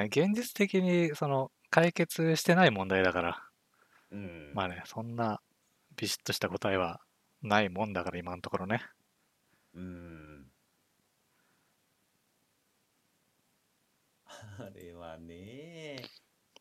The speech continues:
Speaker 2: だから今回ね、その話もそうなんですけど、
Speaker 1: うん。
Speaker 2: 全体通して、だ-、前回ぐらい、
Speaker 1: うん。
Speaker 2: 追い詰めようとか、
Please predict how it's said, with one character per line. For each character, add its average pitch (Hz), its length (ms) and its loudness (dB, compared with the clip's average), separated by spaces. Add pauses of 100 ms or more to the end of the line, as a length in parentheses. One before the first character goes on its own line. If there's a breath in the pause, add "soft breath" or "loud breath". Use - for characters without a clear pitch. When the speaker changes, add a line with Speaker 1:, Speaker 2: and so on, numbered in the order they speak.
Speaker 2:
だ 139 120 0
か 113 60 -2
ら - 120 -14
今 - 160 -2 (180)
回 131 240 0
ね、 117 220 -6
そ 156 180 -8
の 262 380 -4
話 233 420 -8
も 135 120 -4
そ 131 140 -6
う 131 40 -4
な 120 80 -4
ん 101 60 -6
で 92 100 -2
す - 80 -10
け 104 140 -4
ど、 92 420 -2
Speaker 1:
う - 20 -2
ん。 98 240 -4 (540)
Speaker 2:
全 202 420 -4
体 370 320 -6
通 277 280 -6
し - 100 -10
て、 95 560 -6 (240)
だ-、 113 80 -10 (180)
前 294 180 2 (100)
回 123 260 0
ぐ 104 120 -4
ら 87 140 -4
い、 73 260 -14 (180)
Speaker 1:
う 131 40 -8
ん。 98 340 -8 (440)
Speaker 2:
追 175 160 0
い 269 80 2
詰 269 260 -4
め 277 160 4
よ 262 180 2
う 180 100 0
と 107 120 -2
か、 92 460 -4